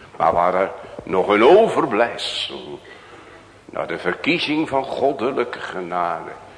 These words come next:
zielsverblijders, als ze ze nog beluisteren mogen, wij die leven, worden altijd in de dood overgegeven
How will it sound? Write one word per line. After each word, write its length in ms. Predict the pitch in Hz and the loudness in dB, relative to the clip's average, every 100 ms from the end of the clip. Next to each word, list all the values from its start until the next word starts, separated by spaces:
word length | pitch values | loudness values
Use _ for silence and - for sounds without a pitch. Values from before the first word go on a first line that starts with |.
| - - - - - | -20 -20 -20 -20 -20
zielsverblijders, 1600 | - - - 143 120 - - 92 90 90 80 71 67 - - - - - - - - - - - _ | -14 -10 -4 -2 -2 -4 -10 -6 -2 -2 -4 -10 -12 -14 -20 -20 -20 -20 -20 -20 -20 -20 -20 -20 _
als 180 | - 82 | -4 -4
ze 100 | 90 | -6
ze 180 | - 85 | -6 -6
nog 200 | 80 78 - - | -6 -10 -14 -12
beluisteren 800 | 87 82 87 92 - - - 65 62 | -8 -4 -4 -6 -8 -8 -12 -16 -14
mogen, 520 | 64 67 64 - - - - | -14 -12 -14 -18 -20 -20 -8
wij 200 | 80 82 | -4 -4
die 180 | 76 80 | -6 -8
leven, 500 | 78 85 82 80 - - - - - - - - - - - - - - - - - | -8 -10 -14 -20 -20 -20 -20 -20 -20 -20 -20 -20 -20 -20 -20 -20 -20 -20 -20 -20 -16
worden 460 | - 76 78 78 | -10 -4 -2 2
altijd 680 | - 123 120 - 117 117 - | 6 8 6 4 2 2 2
in 160 | 120 110 | 0 0
de 160 | 113 | -2
dood 400 | - 120 113 104 | 0 2 2 2
overgegeven 1500 | 104 110 110 - 92 90 - 85 90 82 - - 73 73 71 | 2 2 0 -2 -8 -8 -8 -6 -6 -8 -10 -10 -8 -10 -12